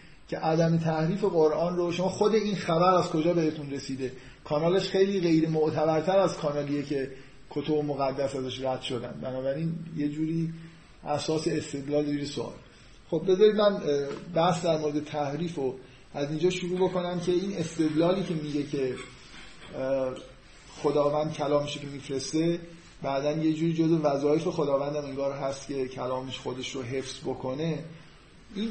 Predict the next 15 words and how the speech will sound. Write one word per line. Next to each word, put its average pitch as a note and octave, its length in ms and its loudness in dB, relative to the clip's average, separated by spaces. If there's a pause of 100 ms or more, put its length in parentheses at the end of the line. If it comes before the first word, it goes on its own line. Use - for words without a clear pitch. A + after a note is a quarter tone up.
(180)
چقدر F#3 460 0
اعتبار B2+ 480 -2
داره؟ - 160 -12 (3000)
من F#3 200 2
نمی‌خوام G3+ 280 4
واقعاً E3 260 4
وارد D#3+ 380 4
بحث D#3+ 240 -2
قرآنی D3 460 2
بشم. D3+ 220 -4
اصلاً D3+ 260 -4
اون، A3 160 -4 (160)
اون A3 120 0
آیه‌ای G#3 420 6
که E3 340 2